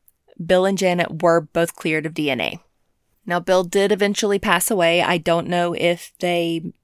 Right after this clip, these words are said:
mixed the stardust with his ashes and sprinkled them or not, but that was what he wanted. And before we totally leave the bubble of the Ramseys' home, I guess it's time to touch on John.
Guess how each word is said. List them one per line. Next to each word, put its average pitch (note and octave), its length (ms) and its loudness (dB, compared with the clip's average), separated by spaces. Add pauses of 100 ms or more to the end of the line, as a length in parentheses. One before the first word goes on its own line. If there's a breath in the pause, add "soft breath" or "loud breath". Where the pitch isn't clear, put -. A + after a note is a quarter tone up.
mixed - 540 -6
the - 100 -2
stardust E3 500 -2
with E3+ 120 -4
his D#3+ 120 -4
ashes D#3+ 540 -4
and D#3+ 100 -12
sprinkled E3 480 -6
them E3 160 -6
or E3 60 -6
not, D3+ 320 -6 (100)
but C3 200 -6 (760 soft breath)
that C#3+ 260 4
was E3 160 4
what D#3+ 200 0
he F3+ 100 -2
wanted. - 400 -6 (760 soft breath)
And B3 100 4
before C#4 300 6
we D4 120 2
totally A3 460 4
leave G3 220 0
the F3+ 80 -2
bubble E3+ 280 4
of E3 120 4
the F3 80 4
Ramseys' E3 420 2
home, A#3+ 440 4
I A#3+ 180 2
guess G#3+ 280 4
it's - 160 -4
time F#3+ 220 0
to E3+ 80 -2
touch E3+ 260 -6
on C#3 220 -4
John. E3 540 2